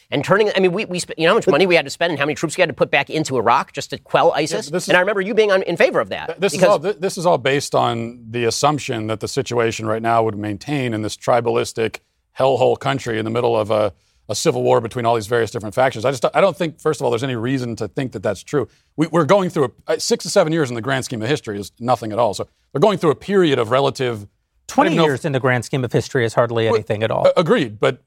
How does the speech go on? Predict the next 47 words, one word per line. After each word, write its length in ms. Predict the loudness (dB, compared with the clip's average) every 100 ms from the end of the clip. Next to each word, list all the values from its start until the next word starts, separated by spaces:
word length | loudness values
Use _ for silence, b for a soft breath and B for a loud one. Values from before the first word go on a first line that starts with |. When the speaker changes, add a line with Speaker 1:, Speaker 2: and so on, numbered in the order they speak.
| -12
Speaker 2:
so 200 | -2 0
we're, 120 | 0
we're, 160 | -2
they're 180 | 0 2
going 160 | 4 2
through 240 | 2 2
a, 80 | 0
a 40 |
period 360 | -2 -2 0 2
of 80 | 2
relative 420 | 2 2 -2 -6
calm, 300 | 0 2 2
if 80 | 0
we 60 | -6
can 100 | 2
call 200 | 2 2
it 60 |
that, 140 | 0 -4
in 60 |
Afghanistan. 580 | -6 -8 -8 -6 -6 -8 _ _ _ -2
I 40 |
don't 60 | 0
think 80 |
there's 100 | 2
any 120 | 0 0
reason 260 | -4 -4
to 60 | -6
think 180 | -6 -4
that 60 |
it 40 | -2
would, 380 | -2 -4 -6
that 120 | -4 -2
it 40 |
would 220 | -4 -6
maintain 400 | -8 -8 -4 -2
that 120 | 0
way. 120 | 2 2
And 60 |
there 60 | 2
was 100 | 2
always 280 | 2 2 -6
this 160 | -10
threat 240 | -2 0 0
when 80 | -4
you 80 |
send 220 | -4 0 2
our, 220 | 2